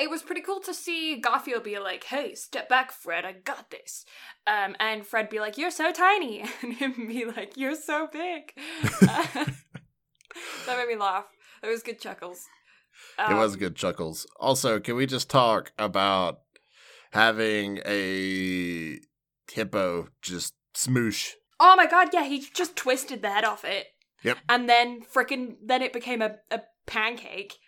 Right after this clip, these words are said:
Speaker 1: It, well, it pancaked. Elsa got <laughs> pancaked.
Speaker 2: Yeah, Elsa got pancaked real hard. Also, we still don't know if this bitch is dead <laughs> or not.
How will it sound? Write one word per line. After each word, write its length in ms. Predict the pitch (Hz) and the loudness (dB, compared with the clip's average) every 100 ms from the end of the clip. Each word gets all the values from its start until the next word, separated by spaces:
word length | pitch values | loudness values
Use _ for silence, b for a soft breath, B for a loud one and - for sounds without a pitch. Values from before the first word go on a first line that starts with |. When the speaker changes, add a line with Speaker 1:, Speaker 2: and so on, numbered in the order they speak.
| b | b
Speaker 1:
It, 300 | 220 196 226 - | -6 -6 -6 -2
well, 200 | 220 208 | -2 2
it 220 | 233 226 | 0 0
pancaked. 680 | - 220 214 - 185 - - _ _ | -2 -2 -2 -6 -8 -10 -20 _ _
Elsa 340 | 226 226 214 202 - | -2 -2 -4 -10 -6
got 180 | 196 | -6
<laughs> 20 | - | -4
pancaked. 720 | 233 214 - - - - - | -6 -6 -6 -8 -8 -12 -8
Speaker 2:
Yeah, 180 | 95 90 - | -2 0 4
Elsa 300 | 131 147 127 | 4 4 2
got 220 | 110 87 | 2 2
pancaked 640 | 104 101 98 104 85 73 | 0 0 0 -2 -2 -4
real 220 | 123 139 107 | 2 2 4
hard. 300 | 104 90 82 | 2 0 2
Also, 560 | - - - 113 85 | 4 4 6 6 4
we 220 | 78 143 | 4 4
still 360 | 151 - 175 180 | 4 2 4 6
don't 260 | 170 143 139 | 6 6 8
know 260 | 139 120 | 8 8
if 100 | 107 | 4
this 200 | 113 98 | 0 -2
bitch 240 | 113 107 98 | 0 0 0
is 140 | 85 | -4
dead 480 | - 92 73 58 - - | 0 0 0 -4 -10 -4
<laughs> 140 | 131 - | -2 4
or 100 | 139 - | 2 4
not. 340 | 135 - 202 | 0 2 -2